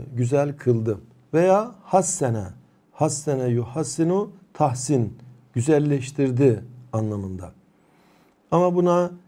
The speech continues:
bir de başına ist getirirsek, istahsene, onu istihsan etti, beğendi,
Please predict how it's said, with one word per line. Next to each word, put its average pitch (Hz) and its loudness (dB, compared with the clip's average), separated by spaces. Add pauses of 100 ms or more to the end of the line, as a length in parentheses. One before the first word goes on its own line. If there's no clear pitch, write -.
(140)
bir 165 6
de 165 2
başına 151 -2 (160)
ist 175 -2 (200)
getirirsek, 123 0 (160)
istahsene, 127 -2 (600)
onu 165 0 (460)
istihsan 160 0
etti, 110 -2 (220)
beğendi, 123 4